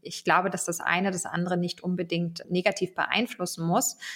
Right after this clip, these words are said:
Natürlich achten wir auch auf Brand Safety, das ist ganz klar.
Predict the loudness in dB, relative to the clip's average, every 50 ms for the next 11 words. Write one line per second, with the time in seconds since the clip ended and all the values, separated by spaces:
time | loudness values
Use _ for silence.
0 | -14 -16 -12 _ -2 0 0 0 2 4 6 6 6 4 2 -2 -2 -2 -2 0
1 | 2 4 4 6 6 6 6 6 4 2 0 0 2 2 4 4 4 2 2 4
2 | 4 4 4 2 0 -2 0 0 0 0 -2 -6 -4 -2 -2 -2 -2 -4 -6 -2
3 | 0 2 4 6 4 4 2